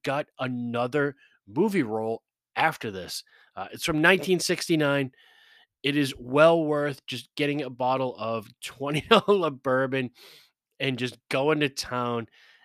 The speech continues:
Speaker 1: and, and tacking one on and having some fun and just taking a break from reality, uh, to laugh and enjoy. Uh, again, Hercules in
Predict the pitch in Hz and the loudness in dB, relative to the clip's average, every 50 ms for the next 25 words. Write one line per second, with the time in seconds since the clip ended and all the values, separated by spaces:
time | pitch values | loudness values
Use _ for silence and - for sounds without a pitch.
0 | _ - 113 110 107 104 98 110 104 98 101 104 87 - - - - 139 143 - | _ -14 -10 -10 -10 -8 -10 -12 -12 -10 -12 -12 -12 -14 -10 -6 -4 -4 -4 0
1 | 160 147 135 127 127 127 123 120 113 117 117 117 113 113 104 107 107 98 - - | 0 0 2 2 2 0 0 0 0 0 0 0 -2 -4 -8 -10 -10 -10 -4 -2
2 | 139 139 143 147 143 131 - 143 131 117 - - 131 123 120 120 117 110 _ _ | -2 0 0 -2 -4 -4 -4 -6 -8 -8 -10 -8 -6 -4 -2 -2 -4 -6 _ _
3 | - - - - _ _ - 139 131 160 185 160 - _ - - - - 160 156 | -20 -20 -20 -20 _ _ -16 -12 -8 -6 -6 -6 -8 _ -14 -16 -12 -10 -10 -8
4 | 143 160 156 165 131 139 139 123 _ _ - 120 117 123 117 _ - - 131 120 | -6 -6 -6 -6 -6 -8 -10 -10 _ _ -8 -4 -4 -4 -4 _ -14 -12 -10 -8
5 | 113 113 110 104 101 104 101 98 101 101 107 101 98 92 _ _ _ _ _ _ | -8 -6 -6 -6 -4 -4 -4 -4 -4 -6 -8 -10 -10 -12 _ _ _ _ _ _
6 | - 95 98 98 98 - - _ _ - - 120 107 98 101 98 92 92 95 - | -14 -10 -10 -10 -10 -12 -14 _ _ -8 -8 -8 -6 -6 -6 -6 -6 -6 -8 -10
7 | - - - 120 113 110 101 101 98 - 107 98 95 95 90 - _ _ _ _ | -10 -14 -12 -8 -8 -6 -8 -6 -4 -4 -2 -2 -2 -4 -8 -12 _ _ _ _
8 | _ _ _ - 95 95 92 92 - 123 117 110 123 104 92 - - - - 156 | _ _ _ -14 -10 -10 -10 -8 -6 -6 0 0 0 0 0 -8 -12 -4 4 4
9 | 160 156 - 165 147 147 151 151 151 147 131 131 - _ _ - 107 117 120 120 | 4 4 4 0 2 4 4 4 4 2 2 0 -6 _ _ -8 -4 -2 -2 0
10 | 117 123 | -2 -2